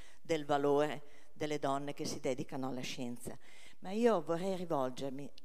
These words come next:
alle insegnanti e agli insegnanti, ai quali anche questo ciclo, se non sbaglio, Daniela, di incontri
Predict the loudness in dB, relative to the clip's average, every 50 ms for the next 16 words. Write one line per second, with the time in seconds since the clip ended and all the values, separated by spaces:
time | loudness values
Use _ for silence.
0 | -6 -4 -2 -2 0 0 -2 0 0 -2 0 0 0 0 0 0 0 -2 -2 -4
1 | -4 -4 -4 -4 -4 -4 -4 -2 -2 -2 -2 -2 -2 -2 -2 -2 -2 -2 -2 -2
2 | -2 -2 0 0 0 0 -2 -4 -4 -6 -8 -8 -8 -8 -8 -8 -8 -6 -6 -4
3 | -4 -4 -2 -2 -2 -2 -2 -2 -4 -4 -4 -4 -4 -6 -6 -6 -2 0 0 0
4 | 0 -2 -4 -6 -8 -8 -8 -8 -8 -6 -4 -2 -2 -2 -2 -2 -2 -4 -4 -2
5 | -2 -2 -2 -2 -2 -2 -2 0 0 0 0 0 -2 0 0 0 0 0 -2 -4
6 | -6 -6 -8 -8 -8 -8 -8 -8 -8 -6 -6 -4 -4 -2 0 2 2 4 2 0
7 | -2 -4 -4 -2 -2 0 -2 -2